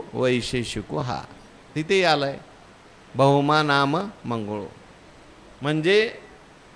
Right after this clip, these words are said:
अमंगल करणारा आहे,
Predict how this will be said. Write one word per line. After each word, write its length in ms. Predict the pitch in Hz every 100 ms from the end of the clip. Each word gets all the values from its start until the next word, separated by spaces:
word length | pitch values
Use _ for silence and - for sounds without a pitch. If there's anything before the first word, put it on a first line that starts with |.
| - - - - -
अमंगल 580 | 143 160 202 226 233 226
करणारा 680 | 214 180 180 175 175 170 -
आहे, 420 | 135 127 123